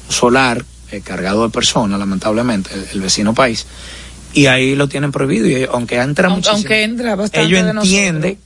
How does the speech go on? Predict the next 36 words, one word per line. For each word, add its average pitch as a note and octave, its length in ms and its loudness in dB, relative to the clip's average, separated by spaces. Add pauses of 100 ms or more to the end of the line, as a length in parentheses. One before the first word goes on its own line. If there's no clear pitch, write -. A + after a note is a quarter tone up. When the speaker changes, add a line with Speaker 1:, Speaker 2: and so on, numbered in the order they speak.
(600)
Speaker 1:
lo C3 320 4
malo A#2+ 380 0
que D3 340 0
es, - 220 -2
y B2+ 100 0
han, B2 240 0
se - 160 0
han A#2+ 120 0
guiado C#3+ 440 2
de, A2 300 -4 (380)
de G3+ 120 -2
Francia, C3+ 880 0 (280)
de G2 240 -2
Jamaica B2 840 0
y G#2 100 -4
de G2+ 160 -4
muchísimos C3 540 0
otros B2+ 200 -2
países. G2 440 -4
Y D#3+ 80 2
hay E3+ 80 4
países E3+ 320 2
también C3+ 240 -2
más D3 120 2
desarrollados C3+ 440 0
que C3 80 -6
nosotros. B2+ 380 -2
Lo A2 100 -2
que A2 80 -10
pasa C3 260 0
es C#3+ 60 -2
que - 200 -2 (1500)
el, A2 180 2
el G#2+ 240 2
productor G#2+ 500 0
nacional B2 600 2